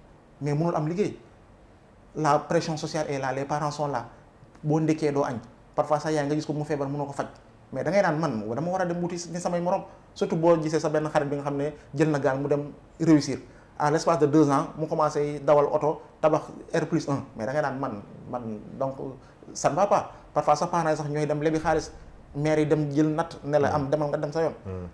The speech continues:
Speaker 1: Léegi-léegi seen locaux yi maa ngi xool ay jeunes, ay xale jigéen yi naan, "Ñun dañoo bëgg a dem." Parce que sentir ñu seen bopp fii ci Bargny fii nii. Donc loolu, xanaa état bi bu amoon ay entreprises yi nga xam ne da ko fiy teg, di jël nit ñi, di leen fay minimum cent cinquante mille par mois, ak conditions yi nga xam ne Sénégal nu mu métti, nu mu, nu mu, nu mu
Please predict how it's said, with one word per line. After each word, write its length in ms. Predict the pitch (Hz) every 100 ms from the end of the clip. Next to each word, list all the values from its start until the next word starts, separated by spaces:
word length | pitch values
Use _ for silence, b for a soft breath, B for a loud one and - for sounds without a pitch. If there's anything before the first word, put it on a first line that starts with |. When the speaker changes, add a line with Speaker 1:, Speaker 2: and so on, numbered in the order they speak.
| -
Speaker 1:
Léegi-léegi 380 | 143 151 156 139
seen 180 | 156 151
locaux 160 | 147
yi 60 | 139
maa 120 | 143
ngi 80 | 147
xool 180 | 151 139
ay 160 | 143 139
jeunes, 240 | 160 123 - - - -
ay 160 | 131 135
xale 320 | - 156 160
jigéen 200 | 156 156
yi 80 | 156
naan, 140 | 147
"Ñun 140 | 139 143
dañoo 220 | 143 170
bëgg 120 | 175
a 40 | 180
dem." 120 | 131 B B B
Parce 120 | 190
que 80 | 139
sentir 260 | 165 180 175
ñu 100 | 165
seen 180 | 165 160
bopp 120 | 160
fii 140 | - 202
ci 80 |
Bargny 280 | 165 160 143
fii 140 | 143 135
nii. 120 | 113 B B B -
Donc 180 | 156 170
loolu, 200 | 196 135
xanaa 280 | 180 202 202
état 160 | 185 143
bi 60 | 131
bu 100 | 160
amoon 200 | 160 139
ay 160 | 143 147
entreprises 380 | 143 127 131
yi 40 | 135
nga 80 | 135
xam 100 | 123
ne 60 |
da 0 |
ko 80 | 143
fiy 140 | 135
teg, 140 | 127 113 B B B -
di 140 | 151
jël 200 | 151 156
nit 100 | 143
ñi, 200 | 135 110 -
di 140 | 135
leen 160 | 147 156
fay 220 | 156 127
minimum 640 | 131 143 151 156 202 202 147
cent 160 | 160
cinquante 300 | 151 143 139
mille 140 | 139 135
par 120 | 123
mois, 200 | 120 104 B B B B -
ak 140 | 156 156
conditions 300 | 160 143 143
yi 20 |
nga 60 |
xam 80 | 143
ne 60 | 135
Sénégal 320 | 143 135 127
nu 40 | 135
mu 40 |
métti, 240 | 139 113 143
nu 100 | 151
mu, 80 |
nu 300 | 147 147 143 151
mu, 80 |
nu 120 | 151 147
mu 140 | 151